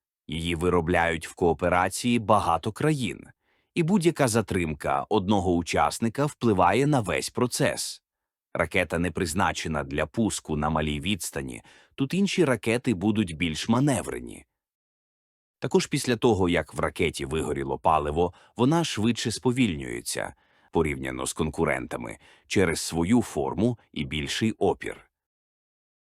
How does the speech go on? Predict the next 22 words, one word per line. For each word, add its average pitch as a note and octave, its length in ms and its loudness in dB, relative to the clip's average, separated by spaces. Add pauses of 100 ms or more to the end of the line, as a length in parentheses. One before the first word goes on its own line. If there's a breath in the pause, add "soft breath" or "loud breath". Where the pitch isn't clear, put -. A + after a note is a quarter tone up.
(220)
Зараз B2+ 340 4
платформи, A2+ 580 2
що G2+ 200 2
можуть F#2+ 340 0
запускати F2 580 0
Метеор, F2+ 520 2
це D#2 220 -4
«Гріпен», B2 540 0 (260 soft breath)
Рафаль B2 500 4
і A2+ 120 -2
Єврофайтер. F2+ 800 0 (560)
Також F#3 300 4
британці A#2 640 2
планують D#2 640 -2
інтегрувати E2 720 0
цю D2+ 200 -4
ракету G2 520 0 (200 loud breath)
на G2+ 160 0
свої A#2+ 440 0
Ф B2+ 320 0 (200)
тридцять D#2+ 480 -4
п'ять. C2+ 400 -2